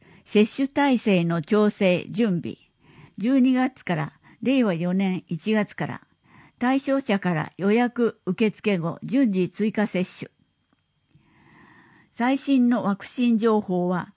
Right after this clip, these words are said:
市ホームページでご確認ください。ページ番号検索、一零二五二二二、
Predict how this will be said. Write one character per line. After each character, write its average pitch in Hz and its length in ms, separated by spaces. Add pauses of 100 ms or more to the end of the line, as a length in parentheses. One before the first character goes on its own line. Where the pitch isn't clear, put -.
市 254 240
ホ 254 200
ー - 40
ム 240 80
ペ 240 220
ー 196 60
ジ 151 60
で 170 160
ご 175 160
確 196 260
認 190 200
く 190 100
だ 175 120
さ - 160
い。 175 100 (1120)
ペ 277 160
ー 262 40
ジ 247 140
番 247 240
号 226 180
検 196 260
索、 - 320 (340)
一 247 280
零 240 300
二 175 440 (160)
五 262 320
二 240 320
二 208 320
二、 175 340